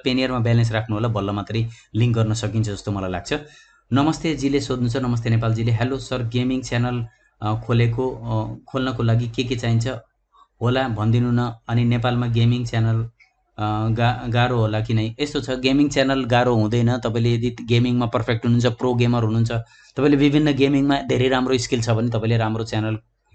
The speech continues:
क्रिएट गरेर आफूले ग्रो गर्न सक्नुहुन्छ। त्यही भएर मैले के शुभकामना दिन्छु भने तपाईँलाई च्यानल खोलिहाल्नुहोस् र आफ्नो च्यानलमा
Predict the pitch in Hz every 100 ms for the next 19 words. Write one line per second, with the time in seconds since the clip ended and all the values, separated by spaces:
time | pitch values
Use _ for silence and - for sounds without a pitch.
0 | - - 120 113 110 107 107 120 104 104
1 | 110 110 113 _ 117 117 117 113 110 110
2 | 110 110 104 151 151 151 143 139 143 143
3 | 131 131 127 123 120 117 117 113 107 110
4 | 104 110 123 - _ _ - 113 117 113
5 | 107 113 110 117 131 - 110 113 113 -
6 | _ _ _ 110 113 127 117 120 117 113
7 | 120 127